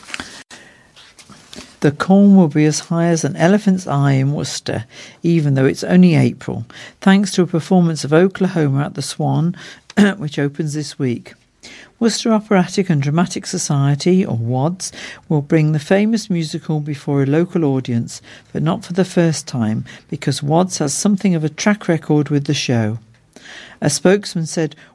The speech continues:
"wads productions have been a mainstay of the local theatre scene for the past one hundred and twenty-six years, and Worcester audiences were previously delighted with wads production of Oklahoma, which ran in nineteen fifty-six,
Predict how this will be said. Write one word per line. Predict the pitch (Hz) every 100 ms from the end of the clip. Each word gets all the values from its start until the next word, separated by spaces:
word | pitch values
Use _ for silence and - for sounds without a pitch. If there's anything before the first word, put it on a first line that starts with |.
| -
"wads | 185 208 -
productions | 214 185 - - - 156 -
have | 156
been | - 139
a | 135
mainstay | 151 180 190 185 - 147
of | 143
the | 143
local | 135 175 180 214
theatre | - 165 160 151
scene | - 131 127 143 143 - -
for | -
the | 151
past | 147 156 139 139 -
one | 160 127
hundred | 113 185 196 220
and | 214
twenty-six | - 180 165 170 202 - -
years, | 160 147 123 117 - - - -
and | 151 143
Worcester | 175 - 202
audiences | 170 151 151 151 160 151 143
were | 123
previously | - 180 175 180 180 180 170
delighted | 160 151 156 156 - - - - - -
with | 143 123
wads | 156 180 -
production | 170 160 - - 156
of | 143
Oklahoma, | 147 143 143 139 123 117 120 117 - _
which | - - -
ran | 139 139
in | 131 127
nineteen | 131 170 180 202 190
fifty-six, | 185 165 - 147 - 208 - -